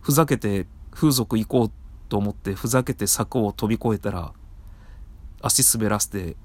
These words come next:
頭から落ちたって言えないよね。なんか酔っ払って転んだとしか言えないよね。っていう感じで、えー、本日これにて私の放送終了となります。それでは皆さんご清聴ありがとうございました。また次回の放送で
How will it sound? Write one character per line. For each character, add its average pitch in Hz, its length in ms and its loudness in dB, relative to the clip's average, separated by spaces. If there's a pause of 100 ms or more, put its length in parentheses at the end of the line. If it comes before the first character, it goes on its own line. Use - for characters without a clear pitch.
(340)
頭 113 300 2
か 90 100 -4
ら 87 60 -2
落 98 140 -2
ち - 80 0
た - 80 -2
っ 90 40 -8
て 82 320 -8 (200)
言 117 160 4
え 127 40 4
な 131 120 2
い 113 60 2
よ 92 100 -6
ね。 - 180 -16 (680)
な 117 80 2
ん 110 40 0
か 104 100 0
酔 101 100 4
っ 98 120 -4
払 123 180 6
っ - 40 -4
て - 120 -6
転 107 240 0
ん 110 80 0
だ 110 100 0
と 120 80 -2
し - 100 2
か 95 100 -2
言 95 160 -2
え - 20 -2
な 107 120 0
い 98 80 -2
よ 78 100 -8
ね。 - 200 -16 (1000)
っ - 40 -16
て 156 80 4
い 156 120 6
う 147 220 4 (160)
感 156 220 4
じ 131 100 0
で、 160 160 4 (240)
え 113 160 2
ー、 - 20 2
本 131 200 2
日 101 340 0 (360)
こ - 100 0
れ 156 100 6
に 165 100 4
て 117 220 2
私 113 420 0
の 101 80 -2
放 101 180 -2
送 95 200 -2
終 135 320 2
了 135 220 2
と 156 320 0
な 113 140 0
り 104 120 2
ま 101 120 0
す。 - 100 -4
そ 107 120 0
れ 104 80 0
で 107 80 2
は 98 100 2
皆 98 200 0
さ 127 180 2
ん 107 100 2
ご 104 100 0
清 101 200 0
聴 90 200 -4
あ 92 60 -2
り 123 60 2
が 151 80 2
と - 80 -4
う 139 40 0
ご 131 40 0
ざ 135 100 2
い 131 40 2
ま 135 80 0
し - 80 -2
た。 139 100 0
ま 120 140 0
た 113 120 0
次 117 140 -4
回 160 260 2
の 147 120 -2
放 143 180 0
送 147 200 0
で 170 220 2